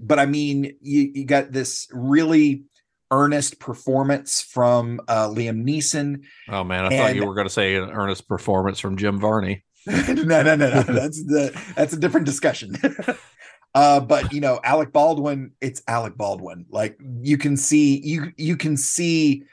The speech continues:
Speaker 1: the funny side, the heroic side, the action side, and it's all in there. It's all in that performance, and I, I'm,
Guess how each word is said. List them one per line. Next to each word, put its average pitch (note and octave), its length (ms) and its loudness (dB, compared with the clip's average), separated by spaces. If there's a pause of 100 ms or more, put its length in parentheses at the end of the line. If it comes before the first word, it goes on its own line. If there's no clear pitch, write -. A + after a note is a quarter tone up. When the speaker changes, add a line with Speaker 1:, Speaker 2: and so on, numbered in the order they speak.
(260)
Speaker 1:
the B2+ 120 0
funny D#3+ 360 2
side, C3 540 2
the A#2 100 -2
heroic C#3 480 0
side, A#2+ 400 0
the - 160 -8
action C#3 340 -4
side, B2 500 0
and A2+ 360 -8 (680)
it's B2+ 260 -2
all C#3 320 6
in C3 200 2
there. F#2 300 -6
It's G#2 200 -6
all B2 260 2
in A#2+ 140 -4
that A2+ 180 -6
performance, A2 540 -10
and G#2+ 280 -10
I, G2+ 400 -6
I'm, G#2 300 -10